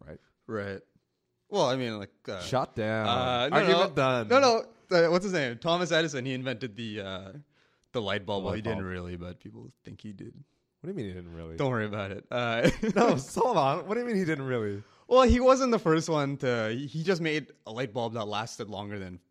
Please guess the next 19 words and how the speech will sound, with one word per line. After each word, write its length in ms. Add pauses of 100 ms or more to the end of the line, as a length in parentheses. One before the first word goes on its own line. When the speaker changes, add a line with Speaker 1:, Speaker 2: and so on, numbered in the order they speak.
Speaker 2:
five 200
seconds 480
or 120
whatever. 500
Speaker 1:
Oh, 180
I 60
didn't 160
know 140
that. 220 (280)
Speaker 2:
Yeah, 220
so, 200
like, 140
he 140
never, 380
he 140
didn't 220
invent 360 (440)
the 420 (320)
idea 840